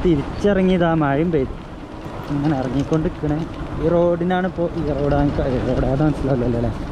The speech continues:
എന്തായാലും ആ പള്ളീൻ്റെ മുന്നിൽ കൂടിയുള്ള റോഡാണിത്. ഓ, യാ. അപ്പോൾ അത് അങ്ങനെ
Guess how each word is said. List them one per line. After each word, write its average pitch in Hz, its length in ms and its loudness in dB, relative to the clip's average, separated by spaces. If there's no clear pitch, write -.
എന്തായാലും 156 280 4
ആ - 100 2
പള്ളീൻ്റെ 170 380 2
മുന്നിൽ 180 200 2
കൂടിയുള്ള 180 320 4
റോഡാണിത്. 127 400 -2
ഓ, - 20 -2
യാ. 123 60 -6
അപ്പോൾ 165 220 2
അത് 151 200 0
അങ്ങനെ 175 200 2